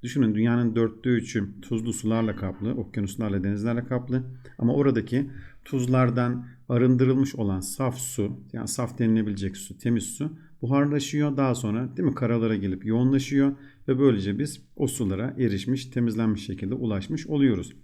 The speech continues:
Yukarıdaki anlatımda söz edilen hangi ayırma yönteminin doğal haline örnektir diyor.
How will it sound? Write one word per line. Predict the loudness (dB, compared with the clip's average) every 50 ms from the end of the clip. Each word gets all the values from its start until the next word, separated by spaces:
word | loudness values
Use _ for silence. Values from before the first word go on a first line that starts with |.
| -20 -20 -20 -20 -20 -20 _ _
Yukarıdaki | -4 2 4 4 4 4 4 4
anlatımda | 4 4 4 2 2 2 0 0
söz | 2 2 2 2 2
edilen | 0 0 2 4 4 4 2 0 -6 -12 -18
hangi | -8 -2 0 2 2 4 4 2 2
ayırma | 4 4 4 4 4 4 4
yönteminin | 4 4 2 2 2 0 0 0 2 2 2 2
doğal | 2 2 4 2 2 0
haline | -2 -2 -2 -2 0 0 0 0 0 -2 -6 -10 -16 -20 -6 0
örnektir | 2 4 4 4 2 0 -2 -4 -4 -4 -2 0
diyor. | 0 -2